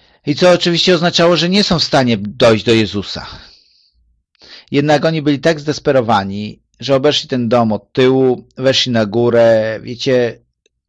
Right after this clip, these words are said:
zniszczyli dach gospodarzowi i potem na specjalnie skonstruowanych powrozach spuścili te nosze na dół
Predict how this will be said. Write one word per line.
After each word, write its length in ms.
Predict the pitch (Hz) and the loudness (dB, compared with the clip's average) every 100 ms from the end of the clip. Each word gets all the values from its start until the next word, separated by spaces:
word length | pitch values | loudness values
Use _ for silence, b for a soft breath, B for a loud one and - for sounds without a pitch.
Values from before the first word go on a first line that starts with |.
| _ _ | _ _
zniszczyli 560 | 113 135 - 165 151 | -10 -4 -2 -2 -2
dach 200 | 131 127 | 2 2
gospodarzowi 920 | 113 113 120 113 107 107 101 117 131 135 _ b b b b b b b b _ | 2 -4 -2 -2 0 -2 -2 -6 -10 -14 _ b b b b b b b b _
i 120 | - 175 | -12 -6
potem 680 | 202 202 202 170 156 151 - _ _ _ _ _ _ _ _ _ _ _ _ _ _ _ _ _ - | 2 2 4 2 2 -2 -12 _ _ _ _ _ _ _ _ _ _ _ _ _ _ _ _ _ -8
na 580 | 151 139 131 127 123 - _ _ _ _ _ | -2 2 4 4 0 -4 _ _ _ _ _
specjalnie 1000 | - - 143 - 151 147 139 131 127 123 | -18 -6 -6 -2 2 2 4 2 4 2
skonstruowanych 1120 | 117 - 135 117 - 143 131 131 123 117 - | 0 -2 -4 -4 -2 2 4 4 2 0 -2
powrozach 560 | - 127 127 143 135 127 | -4 0 4 4 2 0
spuścili 440 | - 131 - 156 | -4 -6 -2 -2
te 120 | 143 131 | 0 0
nosze 380 | 131 123 127 | 0 0 -2
na 260 | 113 117 123 | 0 0 0
dół 400 | 120 120 117 | 0 -2 -2